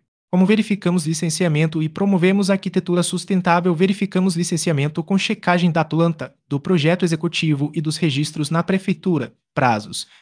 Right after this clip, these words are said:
assinaturas e compatibilidade com zoneamento para evitar retrabalho e multas.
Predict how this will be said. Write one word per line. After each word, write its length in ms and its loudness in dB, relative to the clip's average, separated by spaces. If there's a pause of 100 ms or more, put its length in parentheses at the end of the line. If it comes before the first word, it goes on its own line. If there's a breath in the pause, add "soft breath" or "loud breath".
assinaturas 800 0
e 100 -6
compatibilidade 960 -2
com 180 -2
zoneamento 720 0 (100)
para 160 0
evitar 340 0
retrabalho 760 2
e 80 -4
multas. 680 -6